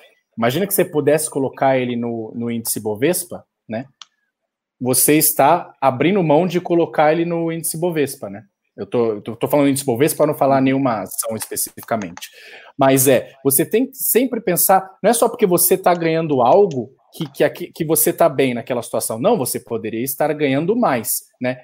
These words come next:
Então, cuja oportunidade é tudo aquilo que eu poderia estar fazendo, mas não estou fazendo porque eu tô tomando,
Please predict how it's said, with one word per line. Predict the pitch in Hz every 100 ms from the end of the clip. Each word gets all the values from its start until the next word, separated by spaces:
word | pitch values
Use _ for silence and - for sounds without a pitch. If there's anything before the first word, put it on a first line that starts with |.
| -
Então, | 131 175
cuja | 170 220 202
oportunidade | 196 175 165 151 151 180
é | 165
tudo | 190 214
aquilo | 240 - 170 190
que | 170
eu | 151 - - 147 -
poderia | 180 165 147
estar | 208 - 202
fazendo, | 196 175 127 123 156 226 - _
mas | 165 156
não | 185 311
estou | 277 262
fazendo | 226 165 156 214
porque | 226 -
eu | 180
tô | 180
tomando, | 170 175 151 147 165 180